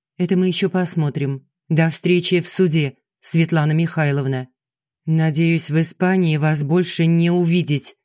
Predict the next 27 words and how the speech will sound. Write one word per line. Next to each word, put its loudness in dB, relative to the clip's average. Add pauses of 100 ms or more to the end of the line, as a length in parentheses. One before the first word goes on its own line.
(600)
Я 0
не 2
стала -2
дожидаться -2
ответной 0
реплики -2 (200)
и 2
нажала 2
на 0
отбой. -2 (440)
Протяжно 0
выдохнула -2 (340)
и, 0
отложив 0
телефон, -2 (280)
посмотрела 0
на 2
Артёма. -4 (920)
«Ну 2
как, -4 (280)
я 2
справилась?» 0 (560)
«На 0
все 0
сто», -2 (500)
улыбнулся 0
тот -6